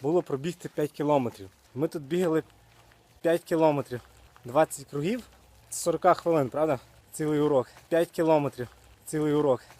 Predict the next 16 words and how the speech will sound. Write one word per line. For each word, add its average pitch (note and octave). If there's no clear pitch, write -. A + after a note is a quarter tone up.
Двадцять C#3
кругів, F3+
цілий D3+
урок. D3
Там E3
трудове. E3
Мені C3
здається, D#3+
воно D#3
ж -
там D#3+
вже D3
ніхто D#3+
не D3+
займається C#3
трудовим. E3